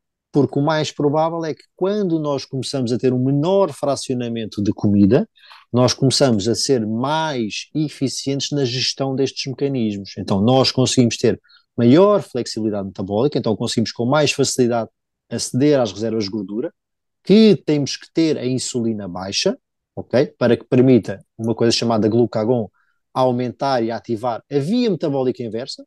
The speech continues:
o A M P K, e conseguirmos então aceder às reservas de gordura, porque sempre temos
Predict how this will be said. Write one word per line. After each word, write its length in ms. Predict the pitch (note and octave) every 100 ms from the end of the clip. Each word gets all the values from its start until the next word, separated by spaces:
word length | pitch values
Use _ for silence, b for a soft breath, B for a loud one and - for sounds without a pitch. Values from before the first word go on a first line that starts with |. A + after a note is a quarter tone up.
| _
o 120 | A2 F#2+
A 80 |
M 100 | F#2+
P 120 | F2 G2+
K, 220 | A2+ C3 G3+ - b b -
e 180 | G3+ G3
conseguirmos 580 | G3 F3+ - G3 F#3
então 380 | F#3+ E3+ E3 G#2
aceder 300 | A2+ - D3
às 140 | D#3 -
reservas 380 | C#3 E3 E3
de 60 | D3+
gordura, 360 | F3+ E3 C#3 C3
porque 240 | - -
sempre 300 | - C4 A3+
temos 380 | - C#3+ A2 -